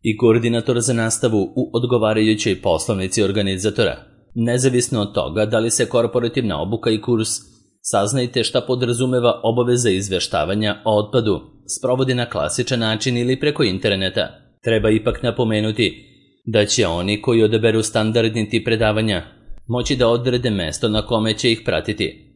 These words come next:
Na raspolaganju su im moderno opremljene prostorije, najbliže poslovnice organizatora, odgovarajući prostor u preduzeću za koje rade, kao i svako drugo mesto na kome se mogu kvalitetno održavati i pohađati časovi.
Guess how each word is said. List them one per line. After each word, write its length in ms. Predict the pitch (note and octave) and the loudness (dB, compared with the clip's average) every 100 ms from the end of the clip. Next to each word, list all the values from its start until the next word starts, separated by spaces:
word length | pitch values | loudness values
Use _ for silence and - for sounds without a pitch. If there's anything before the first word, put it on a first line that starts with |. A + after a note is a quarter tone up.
| - | -4
Na 220 | A2 A2 | 0 4
raspolaganju 720 | G#2+ G#2+ A#2 G#2+ G#2+ A2+ G#2+ | 4 2 4 4 4 2 0
su 180 | G#2+ - | 0 0
im 240 | G#2 G2+ - | 0 -2 -2
moderno 680 | A#2+ G#2 A2+ A#2+ A2+ D#2+ D#2 | 0 0 2 0 0 -2 -2
opremljene 400 | G#2+ G#2 G#2+ G#2+ | -2 0 0 0
prostorije, 880 | G#2+ G#2 A2 G#2 G#2+ E2 - - - | -2 0 0 4 4 2 -2 -18 -8
najbliže 600 | G#2+ A#2 B2+ B2 B2 B2+ | -2 0 0 0 0 0
poslovnice 640 | A#2+ F#2 F2 A#2 G2+ G2 A2+ | 0 0 0 0 -2 0 0
organizatora, 760 | G#2+ G#2+ G2+ G#2 G2 G#2+ C2+ - _ _ | 2 0 0 0 0 -2 -4 -8 _ _
odgovarajući 840 | B2 A#2 A#2 A2 A2+ A#2 A2+ A#2+ | -2 0 2 2 2 0 0 -4
prostor 400 | - A2 A2 - | 0 0 0 0
u 100 | F#2+ | -2
preduzeću 640 | F#2 F#2 G2 G2+ G#2+ G#2+ G#2 | -2 -2 -2 2 2 2 -2
za 160 | F2 | -4
koje 320 | E2+ A2+ G#2 G2+ | -2 2 4 4
rade, 400 | A2 A2 G#2 - - - _ _ - | 2 2 2 0 -8 -20 _ _ 0
kao 160 | A2 G#2 | 2 4
i 60 | |
svako 300 | G2 A2 A2 | 2 0 0
drugo 240 | B2 B2 A#2 | 0 0 0
mesto 360 | A2+ A#2 B2+ | 0 -2 -2
na 140 | F#2+ F#2 | -2 -2
kome 460 | G2 D2 G2 G#2 | -2 -2 -2 -2
se 160 | - A#2 | -2 -2
mogu 260 | A2+ C3 B2 | 0 -2 0
kvalitetno 540 | A#2 A#2 B2 A#2+ C3 | 0 2 2 0 0
održavati 920 | F#2 E2 D#2 F2+ F#2 G#2 A#2+ G#2 - - - - | -2 -2 -2 -2 0 0 0 0 -2 -10 -14 -6
i 200 | B2 A2 | -6 -2
pohađati 560 | C#3 - - G#2+ A#2+ - | -2 0 -2 -2 -2 0
časovi. 420 | F2+ - A2 | 0 0 -2